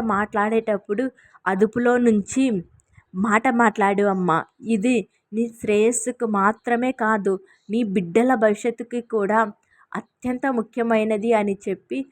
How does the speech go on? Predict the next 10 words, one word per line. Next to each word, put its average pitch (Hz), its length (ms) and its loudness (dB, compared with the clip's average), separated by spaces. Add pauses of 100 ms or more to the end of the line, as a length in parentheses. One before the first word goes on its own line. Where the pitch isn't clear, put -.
(220)
నీవు 226 300 0
గుర్తు 226 380 -4
ఉంచుకోవాలి 214 720 -2
అమ్మా. 196 300 -2 (260)
అర్థమైంది 226 640 -2
కదా? 202 300 0 (640)
అయితే 208 360 -2 (180)
ఇప్పుడు 233 280 -4
పరిహారాన్ని 226 720 0
చెబుతాను, 202 640 -2